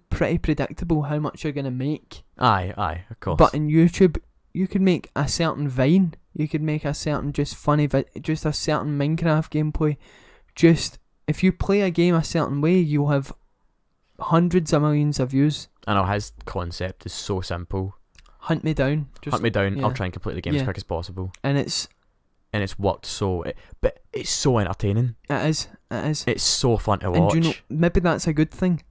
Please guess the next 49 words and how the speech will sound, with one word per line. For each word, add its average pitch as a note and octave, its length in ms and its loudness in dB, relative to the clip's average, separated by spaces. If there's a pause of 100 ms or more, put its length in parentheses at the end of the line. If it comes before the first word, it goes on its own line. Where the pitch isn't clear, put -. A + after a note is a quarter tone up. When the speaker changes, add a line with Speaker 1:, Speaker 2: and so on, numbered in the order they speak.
(120)
Speaker 1:
Maybe D#3+ 380 4
we D3+ 160 2
don't E3 180 -2
need F3 200 -4
to G3 100 -2
look F3+ 200 -2
into E3 160 -4
this. C#3+ 240 -2
Maybe D3+ 200 -4
this D#3 180 -6
is D3+ 80 -4
just - 220 -4
the C#3+ 100 2
age C#3+ 220 0
we C#3+ 80 -2
live C#3 240 -2
in, D3+ 180 -2 (340)
that C3+ 220 -2
anyone E3 460 4
can D3+ 160 2
post D3 320 2
anything. B2+ 500 -2 (200)
And C#3+ 200 -2
when D#3+ 220 2
that E3 240 0
happens, C3+ 580 -2
more C#3 320 -2
entertaining C#3 560 -2
stuff - 260 -4
arrives. B2+ 380 -4
A B2+ 80 -8
lot E3 160 2
of D#3+ 100 -2
bullshit D3 380 -2
arises, A#2+ 380 -6
a A#2+ 40 -6
lot A#2 200 -2
of - 60 -2
Speaker 2:
Mm-hmm. - 120 -6
Speaker 1:
hate C3+ 100 -4
arises. A2+ 540 -6 (400)
But - 160 -8
through F3 300 6
that, C#3+ 240 0
there's D3+ 160 -2
a D#3 60 0
lot F3 260 2
of E3+ 80 0
videos, E3 500 4